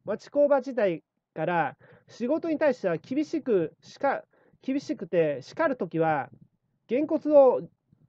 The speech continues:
従業員、げんこつで従業員を殴っていたと言います。しかし、厳しいだけではなく、仕事を離れると、社員と平等に接したり、会社を支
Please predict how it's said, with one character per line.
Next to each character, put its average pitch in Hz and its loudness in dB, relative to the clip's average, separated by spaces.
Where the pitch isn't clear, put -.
従 233 -2
業 302 2
員、 185 -4
げ 220 -2
ん 302 -2
こ 320 -2
つ 294 -6
で 285 2
従 277 0
業 311 2
員 196 0
を 151 -2
殴 185 -4
っ - -16
て 226 -6
い 175 -4
た 165 -4
と 143 -6
言 143 -8
い 151 -6
ま 156 -4
す。 131 -14
し - -20
か 320 -8
し、 254 -4
厳 311 -4
し - -14
い 294 -2
だ 220 -2
け 254 -2
で 202 0
は 170 0
な 170 -2
く、 147 -6
仕 - -8
事 277 2
を 269 4
離 254 0
れ 240 4
る 160 -4
と、 156 2
社 - -4
員 233 -2
と 165 0
平 220 6
等 254 6
に 254 0
接 240 -2
し - -16
た 226 2
り、 151 -4
会 285 2
社 302 0
を 294 0
支 - -6